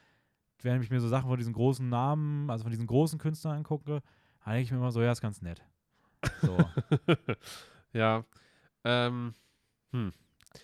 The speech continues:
Speaker 2: Das Ding ist, was man nicht vergessen darf, ist, ähm, man darf die Kunst nicht immer nur für das rein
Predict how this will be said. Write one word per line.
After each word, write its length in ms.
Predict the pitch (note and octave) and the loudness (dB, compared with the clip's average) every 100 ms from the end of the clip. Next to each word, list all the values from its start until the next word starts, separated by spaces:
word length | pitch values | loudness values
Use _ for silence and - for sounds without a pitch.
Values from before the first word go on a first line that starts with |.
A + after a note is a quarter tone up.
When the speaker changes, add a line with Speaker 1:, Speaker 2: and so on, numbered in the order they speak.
| - - | -20 -12
Speaker 2:
Das 120 | - | -2
Ding 160 | E3 E3+ | 0 0
ist, 240 | F3 - _ _ _ - - - - - | -2 -6 _ _ _ -20 -20 -20 -20 -14
was 140 | - - | -10 -4
man 120 | C#3+ | -4
nicht 100 | C#3+ | -2
vergessen 380 | C#3 C3+ C3 B2 | -2 -2 -4 -2
darf, 260 | A#2 B2 | -2 -2
ist, 380 | - G#2+ A2+ - - | -6 -10 -10 -10 -6
ähm, 500 | G#2 G#2+ G#2+ A2 G#2+ _ _ _ - | -2 -2 -2 -6 -10 _ _ _ -4
man 100 | A2 | 0
darf 180 | B2 - | 0 0
die 100 | A#2+ | -4
Kunst 280 | B2 B2 | -4 -4
nicht 140 | B2+ A#2 | -6 -4
immer 140 | A2+ | -4
nur 200 | A2+ A#2 | -2 -2
für 480 | - A2 G#2+ G#2 G2 _ _ _ _ _ _ _ | -2 -2 0 0 -2 _ _ _ _ _ _ _
das 380 | - A2 - G2 | -4 -2 -4 -2
rein 380 | G2+ A#2 C3 | 0 2 2